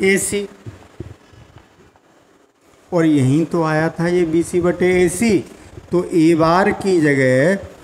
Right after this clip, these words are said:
जैसे बीसी बटे एसी यहाँ क्या आ रहा है? tan theta। तो यहाँ मैं लिख सकता हूँ tan theta।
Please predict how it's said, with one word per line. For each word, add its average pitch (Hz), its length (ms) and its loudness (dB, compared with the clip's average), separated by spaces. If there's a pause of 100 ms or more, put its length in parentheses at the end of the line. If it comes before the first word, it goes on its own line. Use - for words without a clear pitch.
(240)
जैसे 151 260 0
बीसी 156 720 -2
बटे 233 320 2 (140)
एसी 208 340 0
यहाँ 196 340 0
क्या 196 220 -2
आ 185 80 0
रहा 180 180 2
है? 190 80 0 (140)
tan 226 260 0
theta। 160 520 0 (320)
तो 185 80 0
यहाँ 160 240 2
मैं 170 100 2
लिख 151 200 0
सकता - 340 -8
हूँ 147 360 0 (480)
tan 160 500 2 (640)
theta। 143 580 0